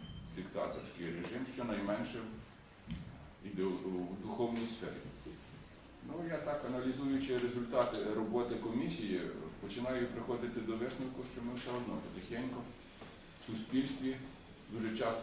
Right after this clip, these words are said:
зусиллями журналістів, я не знаю, чи вони тут присутні, е, с-, створюємо підстави, умови для запровадження диктатури. Ну, і такий один сюжет. Значить, проводимо соціологічне опитування. Е,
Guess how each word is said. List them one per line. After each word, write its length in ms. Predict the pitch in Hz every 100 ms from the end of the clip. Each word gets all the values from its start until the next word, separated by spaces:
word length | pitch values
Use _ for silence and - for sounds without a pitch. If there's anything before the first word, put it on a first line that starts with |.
| 98
зусиллями 480 | 95 - 98 90 87 87
журналістів, 640 | 87 82 - - - 90
я 80 | 87
не 120 | 82
знаю, 260 | 85 78 73
чи 60 | 73 78
вони 160 | 73 73
тут 100 | 67 -
присутні, 440 | - - - - 147 - - - - - -
е, 40 | 90 85 82 82 78 80 73 -
с-, 640 | - - - - - -
створюємо 560 | - 139 151 139 131 120 - -
підстави, 520 | 117 - 117 123 - - - - 98
умови 340 | 98 98 87 - 82
для 80 | 80
запровадження 720 | - 82 90 90 92 90 87 85
диктатури. 520 | 90 92 92 - - - - - - - - -
Ну, 120 | 180
і 40 |
такий 280 | - - 117
один 260 | 101 101 101
сюжет. 400 | 98 92 73 71 - - - - -
Значить, 240 | 92 -
проводимо 460 | - 113 117 104 104
соціологічне 760 | 101 - 101 101 95 90 90 87
опитування. 720 | - 123 139 156 160 170 170 - - - - - - - - - - -
Е, 120 | 85